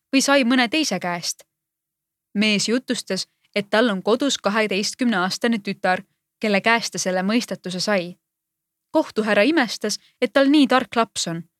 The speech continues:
ja palus mehel tütar tema juurde tuua. Mees läks tütrega kohtuhärra juurde,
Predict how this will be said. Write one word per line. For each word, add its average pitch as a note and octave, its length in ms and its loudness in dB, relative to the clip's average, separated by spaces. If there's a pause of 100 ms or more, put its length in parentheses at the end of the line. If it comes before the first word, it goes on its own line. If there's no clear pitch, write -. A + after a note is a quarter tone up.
(120)
ja G#3+ 160 -2
palus C4 360 0
mehel G#3+ 340 2
tütar G3+ 380 -2
tema F3+ 260 -4
juurde F3+ 340 -4
tuua. F#3 360 -4 (920)
Mees C4+ 400 4 (200)
läks G3+ 220 0
tütrega C#4+ 480 0
kohtuhärra G3+ 680 -2
juurde, F#3+ 420 -2